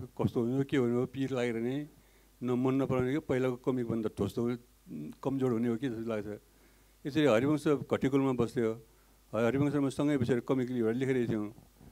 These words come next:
अनि लेखिरहेको बेलामा अनि हरिवंशको मिसेस र राजाराम त्यहाँ नजिकै देउता आउने ठाउँ थियो, देउता आउने मान्छे थियो, त्यहाँ गएर एउटा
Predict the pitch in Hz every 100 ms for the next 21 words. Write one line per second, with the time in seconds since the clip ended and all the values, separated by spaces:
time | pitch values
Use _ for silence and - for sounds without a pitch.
0 | - - - - 147 160 160 151 143 143
1 | 160 - - - - 135 131 107 117 135
2 | 127 135 135 127 135 - - - - 143
3 | 123 151 143 - _ _ _ 117 127 131
4 | 127 165 165 - _ _ _ - 135 131
5 | 127 - - 143 147 143 143 139 - -
6 | - 143 139 139 139 131 - 127 117 117
7 | 113 113 107 120 - 117 110 113 113 104
8 | 107 107 101 117 - _ _ _ _ 147
9 | 139 135 135 135 143